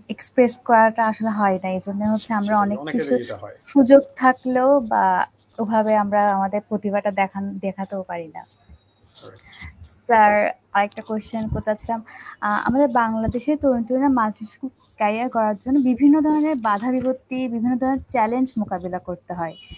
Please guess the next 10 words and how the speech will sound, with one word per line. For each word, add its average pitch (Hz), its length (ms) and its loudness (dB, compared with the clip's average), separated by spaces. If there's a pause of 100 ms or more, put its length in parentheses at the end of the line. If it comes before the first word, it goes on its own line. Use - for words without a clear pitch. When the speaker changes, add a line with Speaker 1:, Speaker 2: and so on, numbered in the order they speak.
(220)
Speaker 1:
এসব 277 320 -2
মোকাবিলা 233 400 0
করার 226 340 0
জন্য 262 220 -2
সেরকম 269 500 0
মানসিকতা, 240 800 -2
দিক 220 280 -2
নির্দেশ, 226 360 -4
সঠিক 247 380 -6 (100)
প্রস্তুতি 208 540 -6